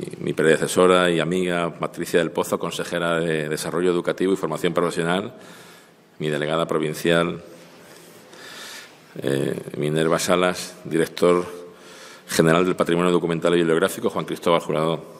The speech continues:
director del Archivo Provincial de Sevilla, Braulio Vázquez, y, por supuesto, Remedios Sánchez,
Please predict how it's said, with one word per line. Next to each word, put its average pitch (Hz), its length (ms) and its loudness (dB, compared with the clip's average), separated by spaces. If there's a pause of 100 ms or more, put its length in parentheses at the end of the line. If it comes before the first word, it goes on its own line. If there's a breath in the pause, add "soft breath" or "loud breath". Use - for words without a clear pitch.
(160)
director 80 440 4
del 90 120 6
Archivo 85 280 2
Provincial 82 380 0
de 82 80 -2
Sevilla, 85 540 -2 (640 loud breath)
Braulio 80 520 -2
Vázquez, - 800 -8 (560 loud breath)
y, 78 100 -8
por - 160 -2
supuesto, 92 1040 0
Remedios 80 560 -4
Sánchez, - 300 -16